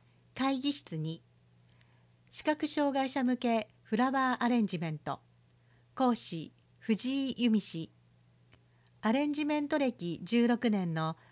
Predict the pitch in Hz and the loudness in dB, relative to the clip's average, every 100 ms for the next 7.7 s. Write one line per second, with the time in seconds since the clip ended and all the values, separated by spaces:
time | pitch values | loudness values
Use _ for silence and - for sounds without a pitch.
0 | _ 196 196 240 240 226 220 196 - 160 | _ -6 0 2 2 2 0 -2 -4 -4
1 | 160 165 _ - - 269 269 - 254 247 | -4 -6 _ -18 -6 -6 -4 -2 0 2
2 | 247 254 233 233 226 220 220 - - 208 | 0 2 0 2 2 2 0 -2 -6 -2
3 | - 262 277 285 - - 175 - 185 - | 0 0 0 -2 -6 -4 -4 -2 -4 -2
4 | 185 165 160 175 - 160 180 - _ _ | -2 -2 -4 -6 -4 -4 -6 -10 _ _
5 | _ _ _ _ _ - _ - - - | _ _ _ _ _ -20 _ -20 -20 -20
6 | - - 226 294 302 320 330 330 254 196 | -6 0 2 2 0 0 2 2 2 4
7 | 180 - - 180 - 156 160 | 2 -2 -6 -8 -4 -4 -4